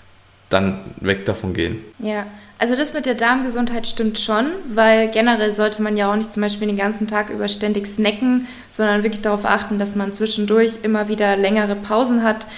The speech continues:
Speaker 2: dass der Körper sich wirklich auf die Verdauung konzentrieren kann und dann
Speaker 1: Mhm.
Speaker 2: nicht immer wieder irgendwas nachgeschüttet wird sozusagen. Deswegen kann es da schon sinnvoll sein,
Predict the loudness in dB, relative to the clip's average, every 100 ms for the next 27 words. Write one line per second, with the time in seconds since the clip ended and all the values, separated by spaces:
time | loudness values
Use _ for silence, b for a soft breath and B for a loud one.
0 | B -4 -2 0 2 2 2 -4 -4 -2
1 | -2 -2 -4 -8 -10 -6 -2 0 0 -4
2 | -6 -6 -6 -4 -4 -4 -2 -2 -2 -6
3 | B B -2 2 4 4 2 2 2 2
4 | 0 0 0 -2 -2 2 2 2 -2 -4
5 | -2 0 -2 -6 -8 -6 -4 -4 -2 -2
6 | -4 -6 -6 -6 -2 -2 -2 -6 -8 B
7 | B B B -4 0 2 2 2 2 2
8 | 0 0 0 -2 0 0 -2 -4 -6 -4
9 | -2 -2 -4 -6